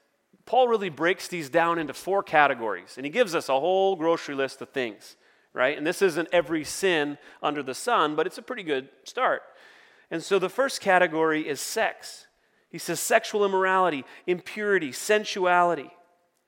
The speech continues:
Basically anything that falls into that category of sex that is outside of God's design. Sex is a good thing.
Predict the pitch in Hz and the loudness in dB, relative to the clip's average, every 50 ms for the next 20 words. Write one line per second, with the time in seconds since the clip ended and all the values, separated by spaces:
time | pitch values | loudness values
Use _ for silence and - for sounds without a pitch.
0 | _ - 175 208 226 - 247 - 208 196 190 190 - - 220 240 254 254 - - | _ 2 2 4 4 4 2 2 2 2 0 0 -2 -2 0 0 0 -2 -2 0
1 | 190 180 170 165 165 160 156 - - - - _ _ _ _ _ - 160 - - | 0 2 2 2 0 -2 -6 -8 -14 -20 -20 _ _ _ _ _ 4 4 4 4
2 | - - 208 220 214 220 220 208 202 196 - - 190 196 185 190 175 180 175 165 | 2 2 2 2 2 2 2 4 4 4 4 4 4 4 4 4 2 0 -2 -2
3 | 156 - - - 196 185 - - - 170 160 147 - - - 190 196 208 - - | -2 -4 -2 -2 -2 -2 -2 -2 -4 -2 -2 -4 -4 -4 -2 -2 -2 -2 -2 -4
4 | - - 180 175 175 170 165 139 131 123 135 156 156 160 180 180 170 165 143 135 | -2 0 0 2 0 -2 -4 -8 -10 -4 2 4 4 4 4 4 2 -2 -8 -12
5 | 147 135 120 123 131 135 139 135 123 117 113 - _ _ _ _ _ _ _ _ | -12 -10 -6 -4 -4 -2 -4 -4 -6 -8 -12 -18 _ _ _ _ _ _ _ _
6 | _ _ _ _ _ _ _ _ - - 269 277 277 - 262 190 202 175 160 220 | _ _ _ _ _ _ _ _ -6 -2 -2 -2 0 -2 -4 -4 -4 0 2 0
7 | 214 214 - 247 247 190 139 | 0 0 0 -2 -2 -2 -4